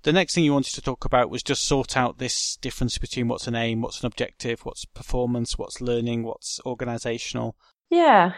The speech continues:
Speaker 2: 'cause I think it's important because, again, I've found that, um, a lot of people can be very woolly about this. You know, they,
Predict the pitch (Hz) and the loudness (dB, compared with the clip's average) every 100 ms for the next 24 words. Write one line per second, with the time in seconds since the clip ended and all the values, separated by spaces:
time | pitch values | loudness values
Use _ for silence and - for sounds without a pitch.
0 | - 254 269 262 294 262 - 220 190 - | -4 4 4 4 0 2 2 2 -2 2
1 | 190 - 180 - 190 196 - 220 190 160 | 2 2 -2 -2 0 0 4 6 6 4
2 | 165 202 - 190 180 147 147 151 - 165 | 2 2 2 2 4 2 -2 -2 2 2
3 | 160 - - - 170 165 165 165 - 170 | 2 -6 -12 -4 -2 -2 -4 -8 -4 0
4 | 165 180 185 165 160 175 160 160 175 165 | 2 0 0 -2 0 -2 -2 4 4 4
5 | 165 175 175 160 147 151 - 139 156 - | 4 4 4 4 4 2 2 -2 -2 -4
6 | 175 170 165 160 175 | -2 0 0 2 2